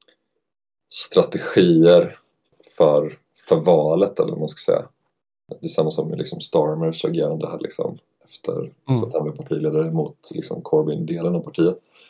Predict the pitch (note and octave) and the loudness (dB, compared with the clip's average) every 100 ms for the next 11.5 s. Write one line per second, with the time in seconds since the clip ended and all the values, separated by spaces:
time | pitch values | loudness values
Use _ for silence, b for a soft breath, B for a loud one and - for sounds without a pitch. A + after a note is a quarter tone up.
0 | b b _ _ - F3 E3+ - - D#3+ | b b _ _ -8 -4 -4 -4 -4 -2
1 | E3+ D#3+ - - - D#3 - - E2 - | 0 0 2 2 0 -6 -4 2 4 4
2 | - - - - E2 F3 - - - _ | 0 -8 -6 0 4 4 2 -6 -20 _
3 | _ _ _ _ _ _ _ _ - D2+ | _ _ _ _ _ _ _ _ -2 -2
4 | D2+ - - D2+ D2+ - - - - D#3 | -4 -6 -2 0 -2 -6 -6 -6 -6 -8
5 | D3+ D#3+ D3+ D#3 - - - - _ - | -2 -2 -2 -4 -4 -2 -4 -6 _ -18
6 | - - G2+ D#3 - - - _ - F3 | -14 -2 0 0 0 -4 -6 _ -4 2
7 | E3+ D3 D3+ - _ _ _ _ _ _ | 2 0 -6 -14 _ _ _ _ _ _
8 | _ _ - - D#2+ D2+ D2+ D#2 D#2 D#2+ | _ _ -6 -2 0 0 0 -2 -2 0
9 | D2+ D2+ D#2 - - G1+ - - - - | 0 0 0 -2 0 0 0 -2 -6 -8
10 | - - - D#3+ D#3 D#3 D3+ D#2+ - - | -8 -10 -4 2 2 2 2 -2 -6 -4
11 | D2+ - - - - | -2 -2 -4 -8 -12